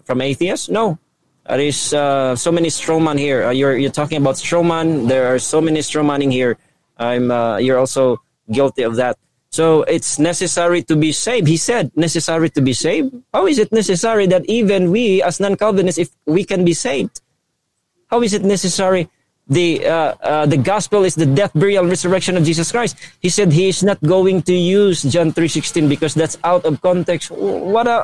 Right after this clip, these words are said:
what are you talking about? Out of context? We know in hermeneutics that there are also, there are also, uh, standalone verses. The Bible says, "For God so loved the world that he gave his only begotten Son."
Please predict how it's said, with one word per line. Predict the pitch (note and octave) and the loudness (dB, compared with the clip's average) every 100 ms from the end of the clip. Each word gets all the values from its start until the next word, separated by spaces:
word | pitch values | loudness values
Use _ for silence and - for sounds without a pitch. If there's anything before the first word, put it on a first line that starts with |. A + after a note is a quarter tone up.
| - | -2
what | G#3+ | 0
are | A#3+ | 0
you | B3 | -2
talking | - B3+ B3 | -2 -2 -2
about? | G#3+ F#3+ D#3+ _ - | 0 0 -2 _ -4
Out | A#3 B3 | 0 2
of | D#3+ | 0
context? | G3+ C4+ D4 C4+ - - - _ _ _ _ _ _ _ _ _ _ _ | 0 -2 0 -2 -2 -10 -12 _ _ _ _ _ _ _ _ _ _ _
We | F#3 A3+ | 0 2
know | A3 A#3 A#3+ | 4 4 2
in | G#3 G#3+ | 2 2
hermeneutics | G3+ G3+ A3 G3+ A#3+ G#3+ F#3+ | 2 2 2 2 2 0 -2
that | F#3 F3+ | 0 2
there | F#3+ | 2
are | F#3 F3+ | 2 2
also, | G3+ G3 F3+ E3 E3 _ _ | 2 2 0 0 -2 _ _
there | F#3 | 0
are | F#3 | 2
also, | F#3+ - F3+ E3+ | 2 2 2 2
uh, | D#3 D#3 | 0 -2
standalone | - F#3+ G#3 F3+ G3 F3+ | -4 -4 0 2 2 0
verses. | G#3+ D4+ - G#3+ - - _ _ _ _ _ _ | 0 -2 -2 -4 -6 -14 _ _ _ _ _ _
The | D3 | -2
Bible | D#3 G#3+ G3+ | 0 0 0
says, | F3 A3 E3 | 0 -2 -4
"For | - D#3+ | -2 0
God | F#3+ F#3+ | 0 0
so | F#3+ | 0
loved | G3 F#3 | 2 2
the | D#3+ | 2
world | E3+ B3 A#3+ | 2 2 2
that | E3+ | 0
he | D#3 | 0
gave | F3+ D#3+ | 2 2
his | F3 | 2
only | F3+ E3 | 2 2
begotten | B2+ D#3 D3+ C#3 | 2 0 0 -2
Son." | - A3+ C4+ | -2 -4 -4